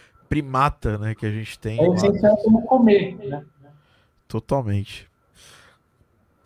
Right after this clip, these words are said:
Speaker 1: Cara, f-, fantástico papo, como sempre. Hoje eu quis trazer algumas coisas diferentes, porque eu quero extrair, eu vou, se, se nós estamos iniciando essa série de papos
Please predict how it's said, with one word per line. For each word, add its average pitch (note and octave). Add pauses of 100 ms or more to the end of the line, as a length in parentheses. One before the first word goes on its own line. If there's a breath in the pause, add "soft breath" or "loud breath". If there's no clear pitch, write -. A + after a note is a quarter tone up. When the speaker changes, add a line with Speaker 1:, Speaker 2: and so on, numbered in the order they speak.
Speaker 1:
Cara, D3 (180)
f-, - (160)
fantástico C3+
papo, C3
como A#2
sempre. C3+ (480 soft breath)
Hoje A#2
eu B2+
quis A#2+
trazer C3+
algumas B2+
coisas B2
diferentes, B2
porque A#2 (1080 soft breath)
eu C3
quero D3
extrair, C#3
eu A#2+
vou, C3+ (520)
se, - (200)
se B2+
nós C3
estamos D#3
iniciando D3
essa C3
série B2
de A#2+
papos -